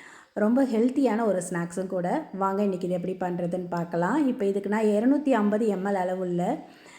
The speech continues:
கப்பால ஒரு கப் அளவுக்கு பச்சரிசி எடுத்துட்டு, நல்லா ஒரு ரெண்டு, மூணு தடவை தண்ணி விட்டு அலசி, தண்ணி விட்டு ஊற வச்சுருந்தேங்க.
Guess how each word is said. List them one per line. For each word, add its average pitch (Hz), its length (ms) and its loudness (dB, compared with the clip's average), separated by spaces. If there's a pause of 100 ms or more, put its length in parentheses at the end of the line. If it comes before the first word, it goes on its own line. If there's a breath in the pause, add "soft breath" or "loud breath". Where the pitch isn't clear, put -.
(240 loud breath)
கப்பால 214 480 2
ஒரு 220 160 2
கப் 233 240 -2
அளவுக்கு 220 380 0
பச்சரிசி 208 520 -2
எடுத்துட்டு, 180 460 -2
நல்லா 233 300 4
ஒரு 220 100 4
ரெண்டு, 208 240 0
மூணு 226 200 2
தடவை 196 260 0
தண்ணி 190 280 -2
விட்டு 190 240 -2
அலசி, 196 480 -2
தண்ணி 202 300 0
விட்டு 196 380 2
ஊற 196 40 2
வச்சுருந்தேங்க. 190 720 -2